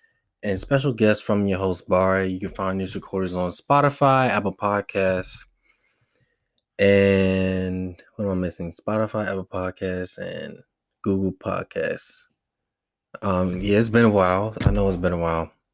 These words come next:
but, um, I have some updates and some, some new updates. I'm gonna be changing to monthly podcasts at once a month. Yeah,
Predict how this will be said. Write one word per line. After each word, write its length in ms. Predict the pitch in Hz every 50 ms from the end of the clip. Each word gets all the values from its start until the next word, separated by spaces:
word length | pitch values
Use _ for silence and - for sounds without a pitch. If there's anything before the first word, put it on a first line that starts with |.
| _ _ _ _ -
but, 180 | 92 98 98
um, 380 | 98 98 95 95 95 92 95 - _ _ _ _ _ - - _ - - _ _ _ -
I 60 | - 110
have 100 | 101 -
some 160 | - 101 92
updates 640 | - 117 123 98 107 107 123 120 117 117 110 - 104
and 180 | 104 101 95
some, 460 | - - - 95 90 92 87 87 87 - _ _ _ _ _ _ _ _ _ _ _ _ _ _ _ _ _ _ _ _ _ _ _ - - - _ _ _ _ _ _ _ _ -
some 160 | - 98 95
new 120 | 110 113
updates. 580 | 98 107 101 - 107 110 110 110 107 - - 92
I'm 140 | 95 98 92
gonna 180 | 98 98 98
be 320 | 92 92 98 95 95 95 90
changing 540 | - - - 101 101 98 95 98 98 98
to 640 | - - - - 95 92 90 90 87 87 87 85 82 -
monthly 600 | - 92 107 113 113 - - - 113 104 104 101
podcasts 840 | - - - 104 101 101 101 - - 104 101 101 98 98 - - -
at 120 | 92 90
once 320 | 92 98 95 95 95 - -
a 60 | 87
month. 500 | 87 92 113 127 139 139 139 139 - _ _ _ _ _ _ _ _ _ _ _ _ _ _ _ _ _ _ _ _ _ _ _ - _ _ _ _ _ _ _ _ _ _ _ _ _ _ _ _
Yeah, 200 | - 107 98 85